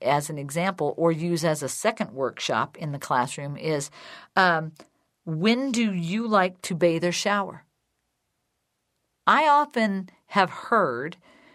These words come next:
that people that come from, uh, East Indian countries or, or even the African countries,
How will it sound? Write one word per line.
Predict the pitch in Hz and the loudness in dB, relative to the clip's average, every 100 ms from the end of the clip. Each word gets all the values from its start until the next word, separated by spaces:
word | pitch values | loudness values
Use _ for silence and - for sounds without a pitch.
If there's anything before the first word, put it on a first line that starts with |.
| _ _ | _ _
that | 190 185 - | 4 4 2
people | - 247 247 247 226 214 208 202 202 170 | -6 -4 0 4 4 4 4 2 -2 -2
that | 170 175 - | 2 2 2
come | - 226 208 190 | -2 2 2 0
from, | - 185 175 156 151 147 _ _ _ _ _ _ - | 0 2 2 0 -6 -10 _ _ _ _ _ _ 0
uh, | 170 160 156 147 135 123 - - | 2 2 2 2 0 -4 -8 -2
East | 214 202 214 | -2 0 -2
Indian | 208 190 185 170 | 0 0 0 -2
countries | - 190 175 190 180 170 165 | -2 -2 0 0 2 2 2
or, | 151 139 117 - - | 2 2 -2 -6 -2
or | 165 165 | 2 2
even | 175 165 | 2 -2
the | 156 - | -4 0
African | 165 175 185 180 165 | 0 0 -4 -4 -2
countries, | 185 170 - 165 | -2 -2 0 -2